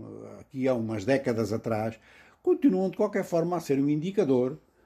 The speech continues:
num quadro geral em que as informações são com-, cada vez mais difíceis de obter. Ou seja, que a capacidade de previsão económica agora está praticamente a quinze dias, uma semana, e se estiver.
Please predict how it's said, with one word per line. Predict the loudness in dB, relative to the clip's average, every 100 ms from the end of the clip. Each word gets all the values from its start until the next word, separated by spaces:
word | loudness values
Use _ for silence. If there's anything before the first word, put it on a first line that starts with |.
| 2
num | 6 6
quadro | 6 4 4 0
geral | 0 2 4 2 0
em | -2
que | 0
as | 0 0
informações | -2 -2 -2 0 0 0
são | -2 -4
com-, | 0 0 0 -2 -2
cada | 0 2
vez | 2 0
mais | 0 2 4 4 2 -2 -4
difíceis | -2 -2 -2 0 0 0 0 -2 -14 -20 -4
de | 4
obter. | 4 4 4 4 4 -2 _ _ _ _ -4
Ou | -2
seja, | 4 2 2
que | -2 0 0
a | 0
capacidade | 0 0 -2 -2 0 0 0
de | -4
previsão | 0 0 0 -2 2 4 4
económica | 2 2 2 2 0 -2 -2
agora | 0 2 2 0 -4 -16 _
está | -4
praticamente | 0 0 0 0 2 2 0
a |
quinze | -2 0 0 0
dias, | 0 2 4 2
uma | 2 0
semana, | 0 -2 0 2 2
e | 0
se | -2 -6
estiver. | -4 0 2 2 0